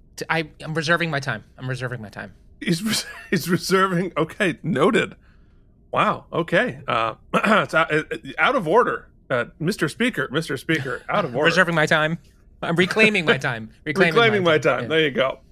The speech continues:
Speaker 2: All right. Well, the weekly world news headline. Uh, it, this is an interesting one. I feel like it was probably written by a Koch brother. The rainforest virus will destroy the world.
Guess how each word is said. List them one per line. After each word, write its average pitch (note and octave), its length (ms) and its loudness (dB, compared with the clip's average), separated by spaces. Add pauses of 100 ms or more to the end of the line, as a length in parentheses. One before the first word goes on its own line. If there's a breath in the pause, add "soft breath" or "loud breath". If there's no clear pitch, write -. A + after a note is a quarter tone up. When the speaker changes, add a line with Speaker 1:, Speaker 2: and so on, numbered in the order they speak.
(680 loud breath)
Speaker 2:
All D4+ 240 6
right. D4 280 4
Well, A#3 380 4
the G#3+ 420 -4
weekly F#3 540 0
world E3+ 520 0
news E3+ 360 0
headline. C3 720 0
Uh, A2+ 280 0
it, D#3+ 200 -2
this B3+ 200 2
is F#3+ 100 -6
an C#3 120 -4
interesting F3 500 -2
one. D#3 200 0
I D3+ 80 0
feel F#4+ 260 -2
like D#4 140 0
it F#3+ 100 -6
was E3+ 100 -4
probably A#3+ 440 0
written D3+ 440 -2
by B2+ 180 0
a C3+ 60 -4
Koch C#4+ 340 0
brother. D#3 420 2 (400 soft breath)
The A#3 100 6
rainforest D#4 960 2
virus A#3 600 2
will A#3 200 2
destroy A3 840 2 (120)
the A3+ 180 0
world. A#3+ 640 2